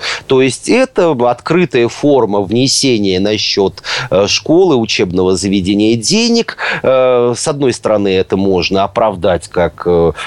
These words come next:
действительно моя широкая душа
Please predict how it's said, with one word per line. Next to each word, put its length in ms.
действительно 880
моя 300
широкая 500
душа 520